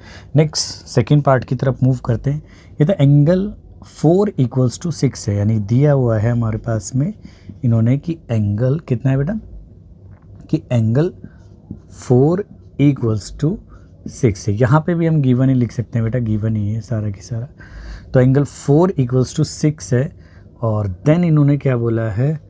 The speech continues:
कि line A parallel to line B है। अब इसको conclude करते हैं कि angle four equals to six यानी four angle equals to six है। अगर आप देखो तो ये कुछ इस तरीके के angle है, ये वाला angle इसके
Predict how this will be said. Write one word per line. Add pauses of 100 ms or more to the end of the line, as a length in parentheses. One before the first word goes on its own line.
(440)
कि (300)
line (220)
A (240)
parallel
to
line
B
है। (320)
अब (680)
इसको
conclude
करते
हैं
कि
angle
four
equals
to
six (100)
यानी (100)
four
angle
equals
to (300)
six
है। (480)
अगर
आप
देखो
तो
ये
कुछ
इस
तरीके
के
angle
है, (260)
ये
वाला
angle
इसके